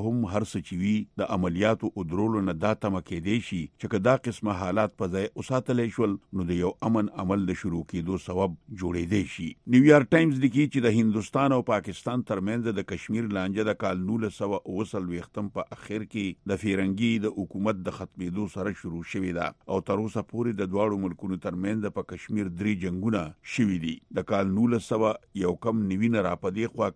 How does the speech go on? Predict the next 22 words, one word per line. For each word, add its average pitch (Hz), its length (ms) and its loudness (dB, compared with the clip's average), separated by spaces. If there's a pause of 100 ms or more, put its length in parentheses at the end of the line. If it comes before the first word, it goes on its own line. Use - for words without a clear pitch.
کشمیر 107 420 0
کې 87 500 -4
اسلام 90 380 -2
پسند 113 360 -4
د 92 100 -2
یاغیان 87 480 -2
راپورته 85 500 -8
شوي 107 280 0
دي 98 100 0 (180)
چې 95 200 -8
پاکستان 95 540 -4
یې 90 120 -2
ملاتړ 85 480 -2
کوي 98 160 0 (240)
او 92 100 2
دې 101 320 -2
سیز 113 220 -6
د 90 160 -4
کشمیر 101 440 -2
لانجه 87 380 0 (380)
نوره 113 260 6 (320)
ورانه 98 340 2